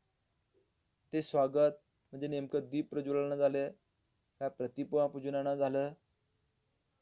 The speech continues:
त्याचा उल्लेख करावा. त्याचबरोबर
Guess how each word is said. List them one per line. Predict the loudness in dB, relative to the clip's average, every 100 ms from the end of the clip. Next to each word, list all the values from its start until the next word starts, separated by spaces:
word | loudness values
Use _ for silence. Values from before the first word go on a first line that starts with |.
| _
त्याचा | -10 -2 0
उल्लेख | 0 0 -2 2
करावा. | 4 4 2 -2 _ _ _ _ _ _ _ _ _ _ _ _ 0
त्याचबरोबर | 2 2 0 0 2 2